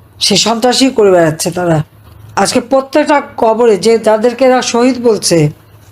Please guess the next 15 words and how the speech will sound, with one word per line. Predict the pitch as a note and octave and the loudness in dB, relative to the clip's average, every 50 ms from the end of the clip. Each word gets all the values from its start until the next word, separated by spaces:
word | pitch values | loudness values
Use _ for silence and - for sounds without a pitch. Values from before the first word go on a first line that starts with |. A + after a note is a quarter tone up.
| - - _ - - - - - - - - - - _ - | -20 -20 _ -20 -20 -20 -20 -20 -20 -20 -20 -20 -20 _ -4
প্রত্যেকটা | - A3+ A3+ - C4 B3 C4 C#4 C4+ C4+ | -2 -2 0 0 -2 0 0 -2 -2 0
কবর | C4 B3 A#3+ A3+ A#3+ B3+ B3+ | 0 0 0 0 0 -2 -2
থেকে | B3+ - C4 A#3+ C#4 C#4 | -2 -4 -2 0 0 2
লাশ | C4+ B3 A3+ A3+ A#3+ A#3 - - - | 2 2 2 2 0 -2 -4 -6 -4
তুলে | - A#3+ A#3+ B3 C4 C4+ C#4 C4+ C4+ - - - - - - _ _ _ _ - - - | -2 0 2 2 2 2 0 -2 -4 -8 -16 -20 -20 -20 -20 _ _ _ _ -16 -8 -4
আন্তর্জাতিক | A3 G#3 A3 G#3+ A3 B3+ B3 A3 G3+ A#3+ B3+ B3 B3 C#4 C#4+ C#4+ | -2 -2 -2 0 0 -2 -2 0 0 0 0 0 0 -2 -2 -2
সংস্থা | - - B3 A#3+ A#3+ A#3 A#3 - B3 B3+ B3+ | -2 -2 0 0 0 -2 -2 0 0 0 0
ডেকে | A#3 G#3+ G#3 G3+ A#3 A#3 A#3 B3+ B3 | -2 -2 -2 0 0 0 0 0 0
নিয়ে | A#3+ B3 B3 B3 B3 | 2 2 2 2 2
এসে | B3 - - C#4 C#4+ D4 C#4+ D4 - - - - - - | 2 0 0 0 0 0 0 -2 -6 -14 -18 -18 -18 -10
ফরেন্সিক | - - A3 A3 A#3+ B3+ C4+ C4 C4 - C#4+ C#4 C#4 - - | -4 0 2 2 2 2 2 0 0 0 -2 -2 -2 -4 -2
করে | - B3+ B3+ B3+ | 0 2 2 2
দেখা | A#3 A3+ G#3+ G3+ G3+ A#3 | 2 0 0 0 0 -2
হবে | A#3+ A3+ A#3+ B3 | 0 0 0 0
কা-, | A#3+ A#3+ - - B3 B3 - - A#2+ A#2 | -2 -4 -8 -6 -4 -4 -4 -4 -6 -10